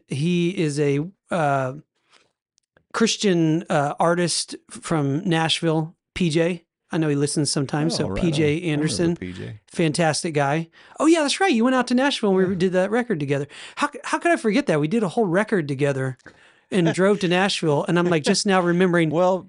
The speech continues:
Speaker 1: "Yeah, you know P J, that
Speaker 2: well,
Speaker 1: guy we did a record with."
Speaker 2: but if it makes you feel any better, I couldn't remember how I remembered him.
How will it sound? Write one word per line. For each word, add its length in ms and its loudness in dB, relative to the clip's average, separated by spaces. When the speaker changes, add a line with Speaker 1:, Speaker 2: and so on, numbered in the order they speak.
Speaker 1:
"Yeah, 140 4
you 180 4
know 160 2
P 200 -4
J, 200 0
that 160 2
Speaker 2:
well, 100 4
Speaker 1:
guy 160 4
we 140 0
did 160 2
a 40 0
record 380 0
with." 340 0
Speaker 2:
but 360 -4
if 140 -2
it 40 -6
makes 220 -4
you 60 -16
feel 160 -2
any 120 -2
better, 240 2
I 100 0
couldn't 260 -8
remember 260 -4
how 240 -2
I 60 0
remembered 440 -4
him. 220 -6